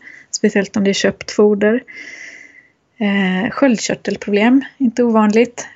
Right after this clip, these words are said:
Eh, jag har träffat husdjur i, i de här miljöerna som har svårt att andas,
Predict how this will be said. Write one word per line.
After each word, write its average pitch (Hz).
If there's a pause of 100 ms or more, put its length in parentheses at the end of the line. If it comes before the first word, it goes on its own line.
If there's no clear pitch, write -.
(140)
Eh, 208
jag 214
har 214
träffat 220
husdjur 208
i, 214 (300)
i 220
de 190
här 208
miljöerna 202
som 214
har 220
svårt 202
att -
andas, 196